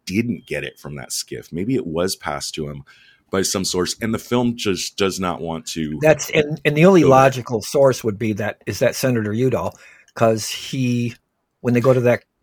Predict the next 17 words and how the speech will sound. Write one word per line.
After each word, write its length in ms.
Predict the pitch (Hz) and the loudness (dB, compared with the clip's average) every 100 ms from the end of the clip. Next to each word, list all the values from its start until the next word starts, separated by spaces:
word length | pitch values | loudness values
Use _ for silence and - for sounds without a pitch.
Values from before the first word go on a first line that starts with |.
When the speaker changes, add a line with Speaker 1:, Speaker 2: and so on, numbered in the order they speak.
| _ - | _ -6
Speaker 2:
Senate 360 | - 131 120 | 0 2 0
hearing. 440 | - 156 123 101 104 _ _ _ _ _ _ _ _ - | 2 4 6 2 -4 _ _ _ _ _ _ _ _ -6
Speaker 1:
Except, 280 | 120 - 120 | -2 2 4
Speaker 2:
Go 60 | |
ahead. 60 | 107 | 2
Speaker 1:
except 280 | 131 160 - | 0 -2 0
I, 220 | 135 151 - _ _ | 0 -2 -4 _ _
I 120 | 139 | 0
know 200 | 160 175 | 2 0
for 180 | 175 147 | 0 -2
sure 260 | - 139 104 | -2 0 -2
he 360 | - 160 160 | -4 -8 -8
gives 300 | 127 127 107 | -4 -4 -4
it 120 | 113 - | -6 -6
to 100 | 82 | -10
the 100 | 73 | -8
senator. 520 | - 67 69 - | -8 -10 -16 -20